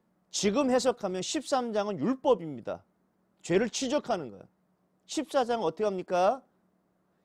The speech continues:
그 죄를 해결하는 복음이거든요. 십삼 장은 진단이고 십사 장은 치료입니다. 우리 다락방의 복음은 뭡니까? 십삼 장에 진단하는 거예요. 영적 문제를 진단하는 거예요. 진단만 하면 뭐합니까?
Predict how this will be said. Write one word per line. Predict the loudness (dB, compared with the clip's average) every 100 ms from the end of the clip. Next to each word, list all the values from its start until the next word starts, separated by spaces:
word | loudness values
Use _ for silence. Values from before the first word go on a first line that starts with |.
| _
그 | -8 -2 -2
죄를 | -2 0 2 0
해결하는 | -2 0 0 0 -4
복음이거든요. | 2 2 2 0 -4 -10 -14 -18 -20 _ _ _ _ -16
십삼 | -8 -8 -4 -2 -2 -2
장은 | -2 -2 -6
진단이고 | -6 -4 0 0 0 -2
십사 | -2 -4 -8 -4 -2
장은 | -4 -4 -8
치료입니다. | -10 -10 -6 -6 -6 -6 -8 -8 _ _ _ _ -6
우리 | -2 -2
다락방의 | 0 0 0 0 -2 -2
복음은 | 0 0 2 -2 -2
뭡니까? | -2 -2 -2 2 2
십삼 | 2 -2 -8 -6 -4 -2
장에 | -2 -2
진단하는 | -4 -4 0 2 2 -2 -2
거예요. | -2
영적 | -2 0 -2
문제를 | -2 0 0
진단하는 | 0 -2 2 2 0 -6
거예요. | -8
진단만 | -4 0 2 4 4
하면 | 4 4 4 6
뭐합니까? | 8 8 4 -4 -6